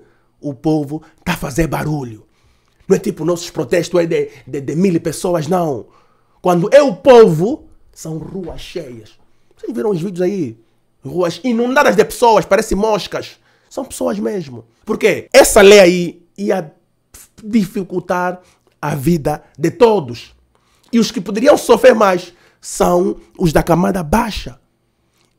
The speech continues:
E os da camada baixa são a maioria no Quênia. Tá vendo? E o povo do Quênia é tão unido que teve figuras públicas, teve,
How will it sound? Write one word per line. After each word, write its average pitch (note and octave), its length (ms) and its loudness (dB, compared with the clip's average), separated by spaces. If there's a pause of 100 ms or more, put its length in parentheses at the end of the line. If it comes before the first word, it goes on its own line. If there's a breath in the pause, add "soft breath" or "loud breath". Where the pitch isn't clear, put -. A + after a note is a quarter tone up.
(500)
E G3 60 0
os F3+ 140 2
da E3 100 0
camada G#3+ 260 4
baixa E3+ 500 2 (300)
são - 240 4
a A#3 60 -2
maioria A3+ 400 0
no A3 100 -8
Quênia. G3+ 440 -8 (840)
Tá F3+ 120 -6
vendo? A#3+ 220 -8 (1040)
E F3 240 0 (880 soft breath)
o B3 120 -4
povo D#4 180 2
do A#3 100 0
Quênia E3+ 540 2 (240)
é A3 80 2
tão A#3 200 0
unido G3+ 360 -2
que E3+ 180 -6
teve F#3+ 300 0
figuras F#3 640 -6
públicas, D3+ 600 -4
teve, D#3 480 -2